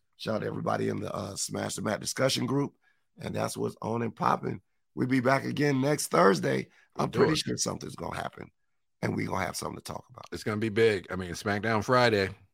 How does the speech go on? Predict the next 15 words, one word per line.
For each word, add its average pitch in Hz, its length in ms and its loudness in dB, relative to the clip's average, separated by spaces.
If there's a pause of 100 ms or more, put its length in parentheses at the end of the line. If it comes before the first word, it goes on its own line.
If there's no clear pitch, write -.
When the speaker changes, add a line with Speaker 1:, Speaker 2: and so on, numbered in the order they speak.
(260)
Speaker 2:
Things 82 160 -2
Speaker 1:
Yes. 185 360 8
Speaker 2:
are 98 40 2
coming. 90 120 -4 (1400)
Speaker 1:
Look, 107 320 -6
I 110 120 -2
can 117 140 -4
answer 117 280 -2
all 110 180 0
the 107 80 -2
questions 104 440 -4
we 95 100 -8
had. 87 240 -10 (1400)
Uh, 151 220 6
Speaker 2:
Where's 104 80 -4